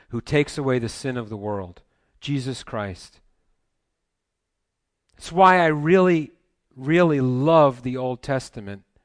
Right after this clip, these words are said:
because it shows us throughout the Scriptures God's plan for redemption. We're gonna see another element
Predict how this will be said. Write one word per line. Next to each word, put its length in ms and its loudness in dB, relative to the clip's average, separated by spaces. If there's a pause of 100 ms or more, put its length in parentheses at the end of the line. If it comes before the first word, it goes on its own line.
(1160)
because 640 -2 (320)
it 160 -6
shows 560 2
us 240 -4
throughout 640 -4
the 100 -8
Scriptures 800 -6 (760)
God's 300 -2
plan 480 -8 (880)
for 180 -10
redemption. 680 -8 (3000)
We're 100 -4
gonna 140 6
see 220 2
another 280 6
element 680 2